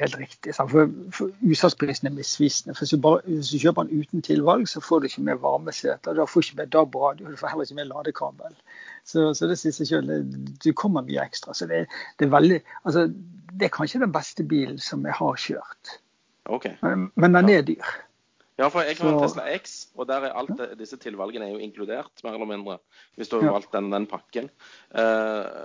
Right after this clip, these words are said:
Speaker 2: og her måtte du bare plusse på tyve tusen på hvert valg nedover, og det <laughs> var en vittig pris til slutt.
Speaker 1: Ja, det er det, så du kommer fort hundre tusen ekstra, selv om du, du, du,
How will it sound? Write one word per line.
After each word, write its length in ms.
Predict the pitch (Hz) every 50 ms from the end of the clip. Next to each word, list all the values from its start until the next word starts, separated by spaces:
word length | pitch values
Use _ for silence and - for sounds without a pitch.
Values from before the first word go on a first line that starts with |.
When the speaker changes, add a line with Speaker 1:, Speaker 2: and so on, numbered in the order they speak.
| 65 64 71 107
Speaker 2:
og 100 | 120 117
her 180 | 117 113 120 127
måtte 220 | 123 107 - _ 123
du 140 | 120 120 110
bare 220 | 101 113 95 104
plusse 360 | - - - 104 92 - - 120
på 220 | - 113 107 -
tyve 240 | - - 98 90 101
tusen 360 | - - 101 107 - - 180
på 100 | - 107
hvert 240 | 92 95 98 - _
valg 240 | 98 98 110 135 147
nedover, 480 | 151 143 143 135 127 104 95 95 92 95
og 60 | 98
det 180 | 101 107 113 - _ - 214 - - 220 -
<laughs> 360 | _ _ _ - - - _
var 120 | - 127 131
en 100 | 139 120
vittig 640 | 131 185 - - _ - 120 110 110 110 110 104 101 101
pris 220 | - 127 139 -
til 100 | - 180
slutt. 220 | - 113 101 - _ _ - - - - - - - _ _ _ - - - - - - - _ _
Speaker 1:
Ja, 120 | - - - - - - _ -
det 100 | 160 156
er 40 | -
det, 140 | - -
så 120 | - - 156
du 60 | 143
kommer 240 | - - 143 143 131
fort 340 | - - 139 - - - - -
hundre 180 | 139 147 170
tusen 320 | 160 - 196 180 - - 139
ekstra, 520 | 131 131 - - - - - 151 131 135
selv 320 | - - - 147 131 127 131
om 120 | 135 139
du, 300 | 139 143 151 156 147 165
du, 220 | 156 135 151 151
du, 180 | 147 143 147